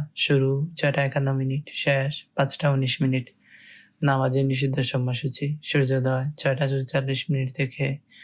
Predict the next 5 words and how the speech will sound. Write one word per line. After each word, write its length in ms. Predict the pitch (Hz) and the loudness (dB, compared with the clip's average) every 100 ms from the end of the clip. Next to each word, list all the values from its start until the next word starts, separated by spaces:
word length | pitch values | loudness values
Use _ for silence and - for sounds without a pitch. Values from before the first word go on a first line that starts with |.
| - _ | -20 _
ছয়টা 260 | - 139 139 | -2 0 2
ঊনষাট 320 | 139 135 139 - | 2 2 0 2
মিনিট 220 | 139 135 - | 2 2 0
পর্যন্ত, 400 | 139 131 135 127 139 151 - _ _ _ | -2 0 -2 -2 -4 -4 -10 _ _ _
দুপুর 340 | 147 123 135 | 2 4 2